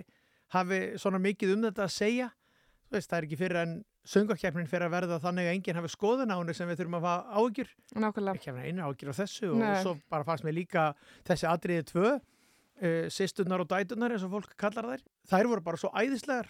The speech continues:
Speaker 1: og þroskaðar og hófu sig upp fyrir þetta og, hérna,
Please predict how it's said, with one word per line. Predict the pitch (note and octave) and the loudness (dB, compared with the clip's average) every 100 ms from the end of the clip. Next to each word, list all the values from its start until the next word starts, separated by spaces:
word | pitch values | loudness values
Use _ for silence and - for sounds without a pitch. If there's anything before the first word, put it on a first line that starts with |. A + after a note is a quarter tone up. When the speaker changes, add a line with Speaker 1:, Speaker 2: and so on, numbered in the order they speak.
| - | -10
Speaker 1:
og | - | 0
þroskaðar | G#3+ A#3+ - D4 A#3+ A3 | 2 2 0 0 2 0
og | E3 | 2
hófu | A3 A#3+ A#3 | 2 2 0
sig | G#3+ A3+ | 0 0
upp | - | 0
fyrir | A#3+ A#3 | -2 -2
þetta | A3 A3+ G#3+ G3+ | -2 0 2 0
og, | F#3+ G3 | -2 -4
hérna, | F#3+ F#3 G3 | -6 -4 -2